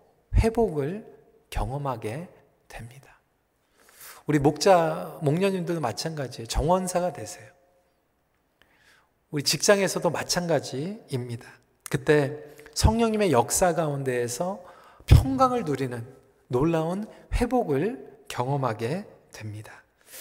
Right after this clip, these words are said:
여러분, 대강절입니다. 예수님께서 평강의 왕으로 오셨습니다. 우리의 갈등 가운데 예수 그리스도의 평강을 경험할 수 있는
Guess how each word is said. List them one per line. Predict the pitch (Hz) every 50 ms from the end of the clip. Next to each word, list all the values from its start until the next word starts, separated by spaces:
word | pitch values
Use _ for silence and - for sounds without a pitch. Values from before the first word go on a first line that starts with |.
| - - - - - - - - - - _ -
여러분, | - 151 143 160 165 170 160
대강절입니다. | - 135 135 160 180 185 180 185 175 147 143 127 123 117 120 110 110 117 110 - - _ _ _ _ _ _ _ _ _ _ _ _ _ _ _ -
예수님께서 | 143 131 127 - 165 160 147 - 156 139 - 151
평강의 | - - 208 208 214 208 196 196
왕으로 | 175 147 135 139 139 135 127
오셨습니다. | 117 113 123 139 135 - - 120 123 127 - - - _ _ _ _ _ _ _ _ _ _ _ _ _ _ _ -
우리의 | 139 135 139 147 151 147 147 160 175 - - -
갈등 | - - - 131 139 - - 190 180 175
가운데 | 170 160 143 139 135 135 127 131 123 135 - - - _ _ _ _ _ _ _ _ - _ - - _ -
예수 | 135 131 135 135 196 160
그리스도의 | 160 156 160 156 - 170 156
평강을 | - - - 226 240 240 233 226 214 208 202
경험할 | 202 - - 135 147 160 165 160 160 151
수 | 147 - -
있는 | 151 139 135 151 175 196 214 -